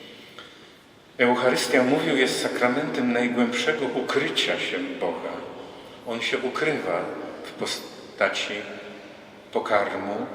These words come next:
i napoju, chleba i wina. I w ten sposób ukrywa się w człowieku.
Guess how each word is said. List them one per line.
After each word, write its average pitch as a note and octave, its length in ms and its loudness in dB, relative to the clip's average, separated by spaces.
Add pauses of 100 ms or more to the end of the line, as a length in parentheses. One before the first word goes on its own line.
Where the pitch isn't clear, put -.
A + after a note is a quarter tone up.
(680)
i A2+ 60 -4
napoju, A#2 600 2 (1000)
chleba F#2 400 -2 (140)
i A2 100 -6
wina. F#2 360 -6 (1160)
I - 60 -8
w - 60 -4
ten C#3+ 160 6
sposób - 480 0
ukrywa B2 500 2
się B2+ 160 2
w - 120 -4
człowieku. C3 680 0